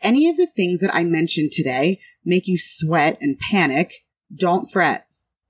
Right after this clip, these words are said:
All of this stuff can be worked through. No one gets taught this stuff in school, and few of us have it modeled for us as kids.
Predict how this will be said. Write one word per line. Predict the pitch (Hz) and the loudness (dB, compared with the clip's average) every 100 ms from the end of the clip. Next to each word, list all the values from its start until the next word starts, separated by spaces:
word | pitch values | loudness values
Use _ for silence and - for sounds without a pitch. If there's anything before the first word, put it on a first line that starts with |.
| _ _ | _ _
All | 190 196 220 | 0 2 2
of | 240 | 2
this | 254 233 | 0 -2
stuff | - 202 196 | -2 -2 -2
can | - 185 | -2 0
be | 180 | 0
worked | 165 160 - - | 0 -2 -4 -8
through. | 139 123 - - _ _ _ _ _ _ _ _ | -4 -4 -6 -16 _ _ _ _ _ _ _ _
No | 208 269 | 2 4
one | 302 | 4
gets | 285 277 - | 2 -2 -6
taught | - 226 277 | -2 -2 0
this | 226 - | -2 0
stuff | 220 208 | -2 0
in | 202 | -2
school, | 185 - 233 226 175 | -2 -2 0 2 0
and | - 170 165 | 0 0 0
few | - 185 262 | -4 0 2
of | 254 | 2
us | 190 185 | -2 -4
have | 185 175 | -2 0
it | 151 | 0
modeled | 160 170 185 156 156 | 0 0 0 -2 -4
for | 151 143 | -4 -4
us | 147 | -2
as | 139 - | -4 -2
kids. | 214 175 - - | -2 -2 -6 -12